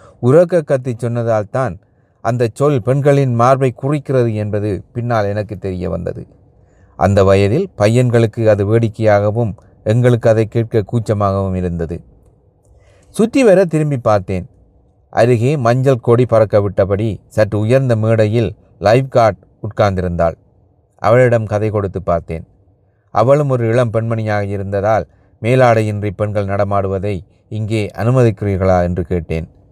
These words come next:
"ஆமாம், இந்த நாட்டில் சில கடற்கரைகளில் அனுமதித்து இருக்கிறார்கள். அதில் இதுவும் ஒன்று.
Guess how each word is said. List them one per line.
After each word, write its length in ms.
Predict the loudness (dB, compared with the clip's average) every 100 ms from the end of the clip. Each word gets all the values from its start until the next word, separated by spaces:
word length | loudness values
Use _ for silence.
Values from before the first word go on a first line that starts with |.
| _ _ _ _ _ _ _ _
"ஆமாம், 460 | -2 0 2 0 -2 -14 -6
இந்த 240 | 0 2
நாட்டில் 420 | 2 2 0 -4 -4
சில 200 | 0 2
கடற்கரைகளில் 920 | 4 2 2 -2 0 0 -2 -4 -8
அனுமதித்து 720 | -6 -2 0 0 -2 -2 -2 -2
இருக்கிறார்கள். 640 | -4 0 0 0 -4 -8 _ _ _ _ _ _
அதில் 380 | 0 2 0 -2
இதுவும் 380 | 0 2 2 0
ஒன்று. 340 | -2 -2 -6